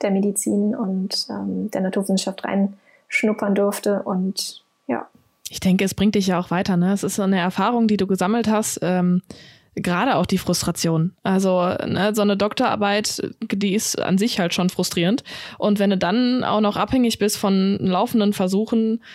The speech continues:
Speaker 2: ja, da kann ich mir vorstellen, dass die Frustrationshürde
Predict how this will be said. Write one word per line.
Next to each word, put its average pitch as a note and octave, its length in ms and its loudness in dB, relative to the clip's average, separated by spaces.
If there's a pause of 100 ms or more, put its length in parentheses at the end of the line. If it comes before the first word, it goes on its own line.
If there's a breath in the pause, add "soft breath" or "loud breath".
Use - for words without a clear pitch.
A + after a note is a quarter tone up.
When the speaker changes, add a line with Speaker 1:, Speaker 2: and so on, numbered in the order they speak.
(240 loud breath)
Speaker 2:
ja, F3 300 0 (200)
da G3+ 140 2
kann A3+ 160 0
ich A#3+ 100 4
mir A#3+ 80 4
vorstellen, C4 380 2
dass F#3 140 0
die G3 260 2
Frustrationshürde G#3 1040 0